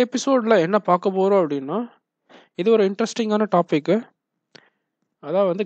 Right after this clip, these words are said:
கடிகாரத்துல டைம் எப்படி பார்க்கறது அப்படின்னு சொல்லிட்டு ஹிந்தியில பார்க்க போறோம். ஹிந்தியில வந்து நீங்க இப்போ எங்கேயோ போறீங்க அப்படின்னா, டைம் வந்து பார்த்து எப்படி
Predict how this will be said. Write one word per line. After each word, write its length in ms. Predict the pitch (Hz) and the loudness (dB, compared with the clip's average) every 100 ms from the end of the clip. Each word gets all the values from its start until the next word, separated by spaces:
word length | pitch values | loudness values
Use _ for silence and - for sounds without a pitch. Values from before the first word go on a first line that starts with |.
| 160 | 0
கடிகாரத்துல 600 | 175 247 233 180 156 170 262 - _ _ - | 4 6 8 8 6 2 2 -2 _ _ 0
டைம் 200 | 180 254 220 | 2 2 0
எப்படி 160 | 170 185 170 | 0 0 4
பார்க்கறது 420 | 165 160 147 151 147 | 4 4 0 0 -4
அப்படின்னு 260 | 139 165 175 | -4 -6 -6
சொல்லிட்டு 260 | 151 185 160 | -8 -8 -8
ஹிந்தியில 300 | 165 170 156 135 | -4 -4 -4 -10
பார்க்க 240 | 127 143 | -12 -12
போறோம். 220 | 135 139 - 170 | -16 -18 -16 -10
ஹிந்தியில 320 | 196 233 208 | -4 0 0
வந்து 140 | 160 202 196 | -2 -6 -6
நீங்க 160 | 165 151 139 - _ _ _ _ | -6 -6 -8 -12 _ _ _ _
இப்போ 120 | - 151 | -8 -8
எங்கேயோ 220 | 147 190 185 | -4 -2 0
போறீங்க 320 | - 214 208 202 | 2 2 2 0
அப்படின்னா, 300 | 175 147 160 226 - _ - | 0 -2 -8 -10 -14 _ -2
டைம் 200 | 175 220 208 | -2 -2 -4
வந்து 160 | 175 185 | -8 -4
பார்த்து 240 | 151 151 233 233 156 | -2 -2 -6 -10 -10
எப்படி 160 | 160 | -8